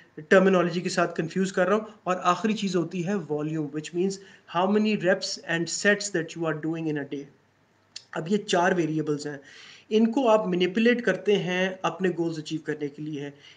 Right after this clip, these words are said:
इंटेंसिटी, फ्रीक्वेंसी, अ, रिपिटिशन, स्पीड और वॉल्यूम, इनका मकसद क्या होता है कि जब आपका एक गोल है और अच्छा ट्रेनर है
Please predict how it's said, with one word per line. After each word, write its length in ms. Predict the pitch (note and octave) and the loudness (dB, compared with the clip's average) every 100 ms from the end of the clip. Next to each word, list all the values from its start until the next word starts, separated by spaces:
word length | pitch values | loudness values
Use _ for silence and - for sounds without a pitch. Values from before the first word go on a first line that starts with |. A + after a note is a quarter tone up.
| _ | _
इंटेंसिटी, 680 | F3+ F3+ G#3+ A3 - A3+ A#3 | -2 8 8 8 2 0 0
फ्रीक्वेंसी, 840 | A3+ G#3 G#3+ A#3 A3 - G#3+ G#3+ G3+ - - _ _ _ | 0 0 2 2 0 2 0 0 -6 -16 -20 _ _ _
अ, 220 | D#3+ D#3+ D#3 | 0 0 2
रिपिटिशन, 540 | F3 F#3+ G3+ G3+ G#3 | 2 2 0 2 0
स्पीड 480 | F#3+ - G3 G#3 G#3 | -2 -2 0 2 0
और 220 | F3 E3+ | -2 -2
वॉल्यूम, 420 | D#3 E3 E3+ D#3 D#3+ F#3 | 0 0 0 -2 -6 -4
इनका 320 | G3 G#3+ G#3 | 0 2 2
मकसद 440 | F3+ F3 - A3+ | 2 -4 -2 -2
क्या 120 | A#3 | 0
होता 240 | G3 E3 F3+ | 0 0 0
है 80 | F#3+ | 0
कि 120 | F#3+ | -2
जब 300 | E3 F#3 F#3+ | -2 -2 -2
आपका 540 | F#3+ E3+ E3 - F#3+ | 2 0 0 -4 -2
एक 280 | F#3 F3 D#3+ | 0 -2 -2
गोल 280 | E3+ F#3 G#3 | 2 2 4
है 100 | E3+ | 2
और 120 | F#3+ | 2
अच्छा 300 | F3+ - A3+ | 2 2 2
ट्रेनर 360 | A3+ F#3+ A#3 A3 | 2 2 4 4
है 260 | E3+ G3+ | 2 0